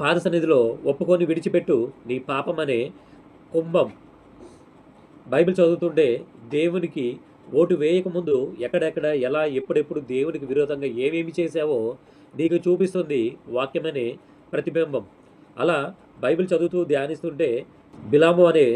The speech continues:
ప్రవక్త దేవునికి విరోధంగా నడుస్తుంటే దేవుడు మాట ఇవ్వడం వలన బిలామును హెచ్చరించింది ఒక గార్ధబం. యేసుక్రీస్తు ప్రభువు కానీ ఆయనను మాదిరిగా తీసుకున్న అపోస్తలులు, శిష్యులు కానీ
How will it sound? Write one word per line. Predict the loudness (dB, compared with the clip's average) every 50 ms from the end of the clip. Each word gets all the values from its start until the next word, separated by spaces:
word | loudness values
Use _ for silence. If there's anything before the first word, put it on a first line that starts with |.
| 0 -4 -2
ప్రవక్త | 0 0 0 2 2 0 0 0 -2 -4 -8 -2 2 4
దేవునికి | 4 4 4 4 4 4 4
విరోధంగా | 6 6 6 6 4 2 0 0 0
నడుస్తుంటే | 0 0 2 0 -2 0 2 2 2 2 0 -2 -6 -10 -20 -20 -20 -20 -6 0 2
దేవుడు | 4 4 4 4 2 2 0
మాట | -2 -2 -2 0 0 0 2 2
ఇవ్వడం | 0 2 2 0 0 0 -2
వలన | -2 -2 -2 -4 -4 -4 -6 -8 -12 -16 -20 -20 -20 -6 -2
బిలామును | 0 0 0 0 0 0 0 0
హెచ్చరించింది | 0 0 0 0 0 0 0 -2 -2 0 0 0 0 0 -4 -8 -16 _ _ -8 -6
ఒక | -4 -2 -2 -4 -4 -6 -8 -6 -4
గార్ధబం. | -4 -2 -2 0 2 2 2 0 -2 -4 -10 -20 -20 -20 -20 -20 -20 -20 -12 -2 0
యేసుక్రీస్తు | 2 2 2 2 2 2 2 2 0 -2 -2
ప్రభువు | -2 0 0 0 0 0
కానీ | -2 0 -2 -2 -4 -4 -8 -8 -6
ఆయనను | -6 -6 -4 -6 -6 -6 -4
మాదిరిగా | -4 -4 -2 0 0 0 0 0
తీసుకున్న | -4 -8 -10 -10 -10 -10 -10 -10 -10 -4
అపోస్తలులు, | 0 2 2 2 2 0 -2 -2 -2 -4 -6 -6 -6
శిష్యులు | -8 -8 -6 -4 -4 -2 -2 -2
కానీ | -2 -2 -2 -4 -6